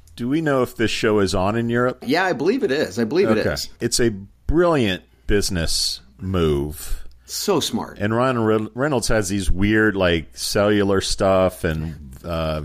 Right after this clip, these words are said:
Speaker 1: gin, and he
Speaker 2: Yeah.
Speaker 1: gets in really s-, odd stuff. But this,
Speaker 2: Yeah.
Speaker 1: it, and I don't know as much about football, soccer as you do, but I'm guessing if you can take a team from,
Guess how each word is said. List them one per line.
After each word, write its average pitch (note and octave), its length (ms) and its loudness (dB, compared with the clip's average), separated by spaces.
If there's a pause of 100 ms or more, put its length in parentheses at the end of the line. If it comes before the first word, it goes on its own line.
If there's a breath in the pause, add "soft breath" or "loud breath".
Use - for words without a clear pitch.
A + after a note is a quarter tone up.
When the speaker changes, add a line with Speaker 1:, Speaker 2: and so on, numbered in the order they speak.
Speaker 1:
gin, G2 680 0
and E2 260 -6
he - 100 -6
Speaker 2:
Yeah. - 80 2
Speaker 1:
gets - 140 0
in C3+ 120 -2
really B2 240 2
s-, - 180 -4 (340)
odd G#2+ 280 0
stuff. G2 460 0
But - 160 -6
this, C3 340 0 (640 soft breath)
Speaker 2:
Yeah. A2+ 100 0
Speaker 1:
it, A2+ 120 -2
and B2 100 0
I D3 80 0
don't D3 120 -4
know A#2 180 0
as G#2 220 -4
much G#2+ 240 0
about F#2+ 520 0
football, F2+ 540 2
soccer E2+ 420 0
as D#2 160 -4
you E2+ 140 -4
do, D2 380 -6 (140)
but F#2+ 100 -2
I'm G2+ 120 0
guessing A#2 420 0
if G2+ 180 -6
you C3 80 0
can C3+ 140 -2
take A2+ 200 2
a G#2 80 2
team G#2 400 -4
from, F2+ 560 -2